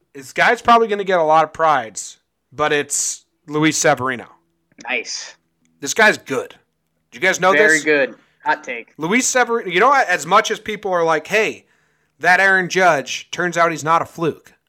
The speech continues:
Speaker 1: He's doing it again this year. He's really good." Well, let's start <laughs> saying that about Luis Severino. This dude's fucking so good. He got a little trouble today, like, little, like, he went deep in the counts, but his first two innings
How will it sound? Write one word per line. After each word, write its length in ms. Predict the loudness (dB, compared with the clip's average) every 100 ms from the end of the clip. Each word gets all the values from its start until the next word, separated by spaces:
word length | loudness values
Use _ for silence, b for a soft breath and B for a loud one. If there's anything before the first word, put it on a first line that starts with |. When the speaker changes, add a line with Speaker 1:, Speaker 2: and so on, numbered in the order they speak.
| _ _
Speaker 1:
He's 220 | -14 -8
doing 260 | -2 0 0
it 100 | -2
again 260 | -4 -2
this 220 | -4 -6
year. 180 | -10 -16
He's 200 | -16 -8
really 200 | -6 -6
good." 280 | -4 -6 -6 b b b 0
Well, 320 | 4 4 4
let's 220 | 0 0
start 300 | 0 -2 -2
<laughs> 0 |
saying 340 | -10 -6 -6 -4
that 160 | -6 -6
about 300 | -4 -6 -6
Luis 260 | -8 -6 -6
Severino. 580 | -8 -8 -4 -4 -4 -8 B B
This 280 | -8 -6 -6
dude's 360 | -4 -4 -4 -10
fucking 540 | -6 -6 -4 -6 -8
so 640 | -14 -12 -6 -4 -2 -6 -10
good. 260 | -8 -8 -10 b b b b b b b
He 100 | 2
got 160 | 4
a 60 | 4
little 300 | 2 0 0
trouble 340 | 0 0 0
today, 300 | -4 -2 0
like, 200 | 2 -2
little, 320 | -2 2 2 2
like, 160 | 0
he 60 | -2
went 260 | -4 -4
deep 220 | -6 -6 -6
in 80 |
the 80 | -8
counts, 340 | -6 -2 -2 -4
but 140 | -10
his 100 | -10
first 300 | -8 -8 -6
two 160 | -8 -8
innings 380 | -8 -10 -12